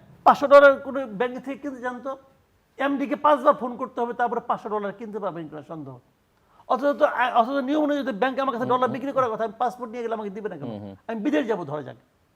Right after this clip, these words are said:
Speaker 1: আমাকে দিবে না কেন? আহ, দিবে কেউ? তো এটা কি কোনো স্বাভাবিক অবস্থা? এই অবস্থাটা কেন বলবেন যে খুব স্মুথ ইকোনমিক কন্ডিশনের মধ্যে আমরা আছি? যদি ইকোনমিক কন্ডিশন এরকম হয়, এর জন্য আপনি কাকে দা-, দায়ী করবেন? বিএনপিকে?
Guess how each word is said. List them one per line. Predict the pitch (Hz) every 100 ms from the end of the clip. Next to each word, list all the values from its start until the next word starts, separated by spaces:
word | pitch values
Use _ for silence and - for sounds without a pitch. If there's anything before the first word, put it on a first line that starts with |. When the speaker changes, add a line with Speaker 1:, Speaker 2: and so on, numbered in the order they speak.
| _ _ _ _ -
Speaker 1:
আমাকে | 269 220
দিবে | 226 247
না | 220
কেন? | 160
আহ, | - - - 466 -
দিবে | 254 330
কেউ? | 247 202 - _ _ _ _ _ _
তো | -
এটা | - 262
কি | 277 302
কোনো | 302
স্বাভাবিক | 240 220 247 294 285
অবস্থা? | 311 - 214 143 _ _ _ _ _
এই | 254
অবস্থাটা | 269 285 - 294
কেন | 285 277
বলবেন | 214 262 285 254
যে | 233
খুব | 233
স্মুথ | 214 - - 277 320 339 330
ইকোনমিক | 277 277 269 269
কন্ডিশনের | 262 233 262 254
মধ্যে | 254
আমরা | 262 269
আছি? | 262 240 147 _ _ _ _ _ _ _ _ _ -
যদি | 180 294
ইকোনমিক | 302 302 302 294
কন্ডিশন | 285 226 285
এরকম | 277 233 254
হয়, | 175 214 160
এর | 214
জন্য | 254 262
আপনি | 254 269
কাকে | 262 247 254
দা-, | 170 156 147 - 190 - 185
দায়ী | 214
করবেন? | 185 165 156
বিএনপিকে? | 151 262 285 277